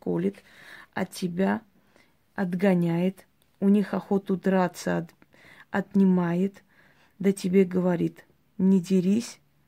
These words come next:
а прилежно живи, да не тужи». Аминь.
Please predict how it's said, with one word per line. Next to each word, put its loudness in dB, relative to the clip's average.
а -6
прилежно 0
живи, -2
да -2
не 2
тужи». -6
Аминь. -2